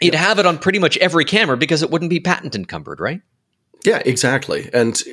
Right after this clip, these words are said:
Speaker 2: I, I find it really fascinating because really the only thing Red added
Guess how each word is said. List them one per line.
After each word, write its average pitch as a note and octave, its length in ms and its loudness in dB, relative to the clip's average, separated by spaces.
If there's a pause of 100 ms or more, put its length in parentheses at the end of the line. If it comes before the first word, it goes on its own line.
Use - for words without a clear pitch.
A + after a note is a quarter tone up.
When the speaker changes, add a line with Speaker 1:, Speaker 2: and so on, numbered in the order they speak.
(160)
Speaker 2:
I, E3+ 140 4 (180)
I F3 80 4
find F3 260 2
it C3 80 2
really A#2+ 320 4
fascinating G#2 760 -2
because G#2+ 260 -2
really E3 340 4
the C3 140 4
only A#2+ 220 2
thing G#2+ 280 0
Red G#2+ 280 2
added G2 480 0